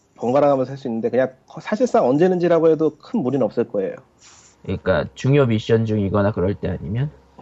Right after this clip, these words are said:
Speaker 1: 예, 언제든지
Speaker 2: 음,
Speaker 1: 번갈면은 이제 위성 사진은 위성 사진처럼 바뀌면서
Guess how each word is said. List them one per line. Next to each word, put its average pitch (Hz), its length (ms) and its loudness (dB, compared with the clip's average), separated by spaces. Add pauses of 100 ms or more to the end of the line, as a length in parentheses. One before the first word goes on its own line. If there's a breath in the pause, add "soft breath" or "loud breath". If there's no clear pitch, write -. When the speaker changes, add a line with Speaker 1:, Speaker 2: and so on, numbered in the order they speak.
Speaker 1:
예, 104 260 2 (460)
언제든지 135 360 4
Speaker 2:
음, 131 80 -6
Speaker 1:
번갈면은 117 540 0
이제 101 240 -4 (300)
위성 143 240 0
사진은 123 380 0
위성 147 200 0
사진처럼 135 400 -2
바뀌면서 110 640 -4